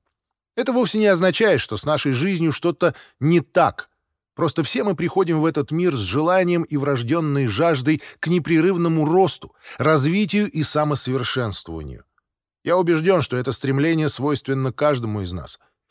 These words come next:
И все же следует признать, что большинство людей пробуждаются каждый день, чтобы увидеть, в их жизни практически ничего не изменилось.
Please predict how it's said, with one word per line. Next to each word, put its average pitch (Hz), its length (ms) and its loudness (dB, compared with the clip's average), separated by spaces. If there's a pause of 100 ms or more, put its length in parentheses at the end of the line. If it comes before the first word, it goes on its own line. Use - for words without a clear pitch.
(180)
И 143 60 0
все 285 160 2
же 233 100 2
следует 226 380 0
признать, 202 420 0
что - 180 -4
большинство 156 480 0
людей 208 300 0
пробуждаются 185 800 0
каждый 170 460 2
день, 202 260 2
чтобы 180 340 -2
увидеть, 185 640 0 (220)
в 147 120 4
их 151 160 2
жизни 208 560 0 (380)
практически 185 680 -2
ничего 135 720 -2 (300)
не 139 220 0
изменилось. 107 760 -4